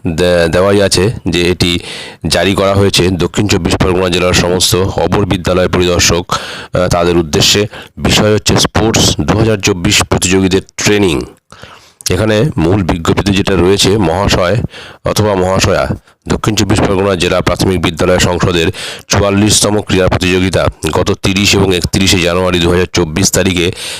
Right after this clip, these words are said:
কালিকাপুর রামকমল বিদ্যাপীঠের ময়দানে অনুষ্ঠিত হয়েছে। জেলা ক্রীড়ায় উত্তীর্ণ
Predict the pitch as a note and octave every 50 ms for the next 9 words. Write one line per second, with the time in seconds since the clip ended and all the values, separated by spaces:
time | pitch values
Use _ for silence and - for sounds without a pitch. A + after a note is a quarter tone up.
0 | - - - - E2 D#2+ F#2 G2 G2 - G#2 F2+ - G2+ G2+ G#2+ G#2 - - -
1 | - - D#2 E2+ E2+ F2+ G2+ F#2 F#2+ G#2 G#2+ G#2+ G#2 G2 G2 G#2 F#2+ F2+ G2 F#2
2 | G2+ F#2 F#2+ F#2+ F#2 F#2+ F2+ E2+ F2 F2 F2 F2+ F2+ F2+ F2 E2+ F2+ F#2+ - -
3 | - G2+ G#2 G#2+ G#2 F2+ G#2 G#2 G#2 - - - - - - - - - D2+ C#2+
4 | - - G2 G#2+ A2 A2 - - G#2+ G2+ G2+ G2 G2 G2+ - G2+ - - - -
5 | G2 F#2+ G2+ G2 E2+